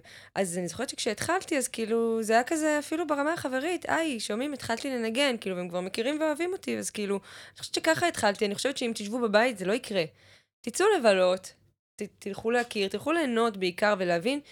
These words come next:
להבין את השטח, מה קורה בשטח, מה קורה ברחבות. אה, אה,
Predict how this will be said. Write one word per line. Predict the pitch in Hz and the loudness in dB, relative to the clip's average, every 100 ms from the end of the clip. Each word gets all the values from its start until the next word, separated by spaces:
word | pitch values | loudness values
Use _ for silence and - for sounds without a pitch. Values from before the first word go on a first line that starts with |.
| - - 196 | -20 -6 2
להבין | 202 285 | 2 2
את | 262 | 0
השטח, | - 196 175 - | 0 0 -2 -2
מה | 202 | -2
קורה | 240 202 | 0 0
בשטח, | 190 - 190 175 - | 0 -2 -2 -4 -6
מה | 180 | -6
קורה | 220 208 | -4 -2
ברחבות. | 190 165 - 156 165 160 - - | -4 -4 -8 -6 -6 -6 -12 -8
אה, | 151 156 151 151 156 - - - - _ | -4 -2 -2 -4 -6 -10 -16 -20 -20 _
אה, | - | -4